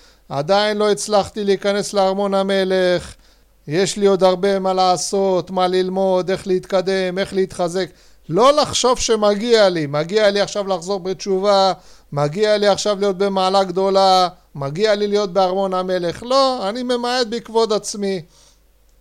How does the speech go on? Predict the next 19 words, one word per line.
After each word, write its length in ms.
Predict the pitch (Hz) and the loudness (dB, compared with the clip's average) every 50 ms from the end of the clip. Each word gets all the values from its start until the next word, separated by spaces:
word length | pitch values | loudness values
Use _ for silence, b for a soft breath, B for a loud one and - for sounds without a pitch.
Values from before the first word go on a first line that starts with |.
| _ _ _ _ - | _ _ _ _ -16
אבל 240 | 120 113 113 127 123 | -14 -6 -4 -4 -4
מצד 380 | 127 131 120 - - 175 165 | -4 -6 -4 -2 -2 -2 -2
שני, 440 | - - 160 151 151 180 240 285 277 | -2 -4 -4 -4 -2 -2 -2 -4 -4
להרבות 480 | 262 247 208 202 208 208 208 254 254 233 | -2 0 0 0 0 0 -2 -2 -2 -2
בכבוד 380 | 269 247 - 262 262 254 247 | -6 -10 -6 -4 -4 -2 -2
המקום. 580 | 254 247 240 240 226 - 262 254 247 240 226 208 | -4 -4 -4 -6 -4 -2 0 0 0 0 0 -2
אני 140 | 202 196 202 | -2 -2 -2
יודע 240 | 208 208 214 220 220 | -2 0 0 -2 0
גם 240 | 202 220 220 214 | 0 0 -2 0
במקום 440 | 208 226 214 208 202 - - 220 214 | 0 -2 -2 -2 -4 -2 -2 -4 -4
שני, 300 | 190 - 220 208 208 208 | -4 -4 -4 -4 -2 -2
השם 280 | 214 208 185 - 208 208 | -2 -2 -2 -2 -2 -2
יתברך 360 | 202 190 180 208 196 - - | -2 -2 0 0 0 0 -2
נמצא 400 | 202 196 196 - - 214 196 196 | -6 -6 -6 -4 0 2 2 4
איתי, 520 | 196 202 190 - 214 202 190 190 185 180 | 4 2 0 -4 -8 -6 -4 -2 0 0
השם 280 | 180 180 - 208 202 196 | 0 -2 -2 -4 -4 -6
יתברך 380 | 190 180 190 196 196 185 156 - | -4 0 2 2 2 2 0 0
אוהב 340 | 196 202 202 202 202 180 | 0 2 2 2 2 0
אותי, 560 | 185 190 190 190 202 202 196 196 190 190 180 | 0 -2 -4 -4 -6 -4 -2 0 0 0 0